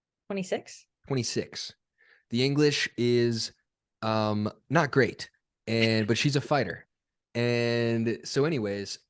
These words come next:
Speaker 2: <clears throat> she has this website, picklepeacock dot com, and it's all merch. It's mostly Anna Bright merch, Anna Bright pickleball shirts,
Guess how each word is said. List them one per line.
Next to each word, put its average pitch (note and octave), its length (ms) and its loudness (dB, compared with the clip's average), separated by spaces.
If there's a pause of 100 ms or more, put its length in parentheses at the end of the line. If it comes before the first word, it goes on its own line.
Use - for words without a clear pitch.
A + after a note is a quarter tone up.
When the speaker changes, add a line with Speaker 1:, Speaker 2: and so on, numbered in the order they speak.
Speaker 2:
<clears throat> - 200 -20
she C#3+ 320 0
has B2+ 260 2
this A2+ 160 -2
website, G2+ 420 -2
picklepeacock A2 680 0
dot F2+ 240 0
com, D#2 460 -8 (240)
and G#2 420 2
it's G2+ 140 -2
all B2+ 180 6
merch. G#2+ 460 0
It's - 100 -14
mostly A#2 400 2
Anna B2 240 2
Bright A#2 360 4
merch, A2 480 0
Anna A2 220 -2
Bright G#2 300 0
pickleball G#2 440 0
shirts, G2+ 420 -4